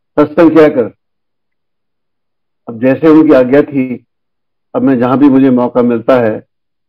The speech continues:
मैं सत्संग करने की कोशिश करता हूं। मैं अब आपसे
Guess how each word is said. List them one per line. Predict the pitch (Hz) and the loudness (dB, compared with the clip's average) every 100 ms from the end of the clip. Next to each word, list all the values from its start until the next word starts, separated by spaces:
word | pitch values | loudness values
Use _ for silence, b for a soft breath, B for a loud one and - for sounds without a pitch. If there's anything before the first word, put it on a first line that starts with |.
| _ _ - | _ _ -6
मैं | 123 | -6
सत्संग | 117 123 - 123 | -4 -6 -2 -2
करने | 117 113 110 | 0 -2 -2
की | 107 | -4
कोशिश | - 107 104 104 | -4 -4 -2 -6
करता | - 90 104 | -8 -10 -12
हूं। | - - _ _ _ _ _ _ _ _ _ _ _ _ _ _ _ _ 139 | -16 -18 _ _ _ _ _ _ _ _ _ _ _ _ _ _ _ _ 0
मैं | 180 | 2
अब | 180 | 4
आपसे | 170 165 180 175 156 | 2 0 0 0 -2